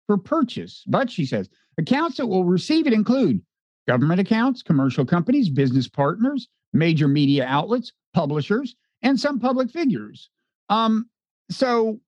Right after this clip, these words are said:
this, uh, and then she says, uh, well, she says more,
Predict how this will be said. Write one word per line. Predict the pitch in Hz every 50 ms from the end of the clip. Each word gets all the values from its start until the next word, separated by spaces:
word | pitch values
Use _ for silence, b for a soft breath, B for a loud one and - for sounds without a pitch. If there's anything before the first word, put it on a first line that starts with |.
| _ _ _ _ _ _ -
this, | 202 185 165 226 285 320 277 - - - - - -
uh, | - 226 220 208 208 202 202 196 190 190 190 190 185 190 - -
and | 185 196
then | 208 220 208
she | - - 220
says, | 180 - - 202 180 165 156 151 147 143 131 160
uh, | 165 147 143 139 139 139 147 147 - _ _ _ _ _ _ _ _ _ _ - -
well, | - 170 175 170
she | 151 190 196
says | 185 262 240 202
more, | 208 262 302 294 247 208 185 180 180 175